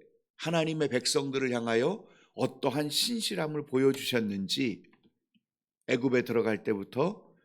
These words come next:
그리고 애굽에서 나와 땅을 분배하고 너희들이 사울 왕과 더불어 싸울 그때마저도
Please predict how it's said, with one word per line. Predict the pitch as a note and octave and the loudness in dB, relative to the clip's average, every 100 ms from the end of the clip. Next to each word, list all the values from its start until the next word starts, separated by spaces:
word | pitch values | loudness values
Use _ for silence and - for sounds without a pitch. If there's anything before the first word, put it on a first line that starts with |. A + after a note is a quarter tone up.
| _ _ | _ _
그리고 | A2 A#2 | -6 0
애굽에서 | A2+ A2 A2+ A2+ A2 | 0 0 -2 -2 -4
나와 | G2+ G2+ C3+ F#3 - _ _ _ - | -4 0 0 -2 -8 _ _ _ -6
땅을 | C#3 D3+ D3 | -4 0 -2
분배하고 | C#3 C3+ C3 C3 A#2+ A2 B2 B2 - _ | -2 -4 -2 0 -2 -2 -4 -6 -12 _
너희들이 | A#2 C3 B2+ B2+ D3 G#3+ - - | 0 2 4 2 0 0 -8 -10
사울 | - E3 E3 | -2 2 4
왕과 | D#3+ C#3 C#3 A#2 | 4 2 0 0
더불어 | A2+ G2+ D#3 A3 - - - | 0 2 0 0 -10 -20 -6
싸울 | - E3 E3 E3 | -2 2 4 2
그때마저도 | - E3+ - F3 C#3 G2+ G#2+ G#2 A#2+ F#2+ - | 0 -4 0 2 2 0 -4 0 2 0 -4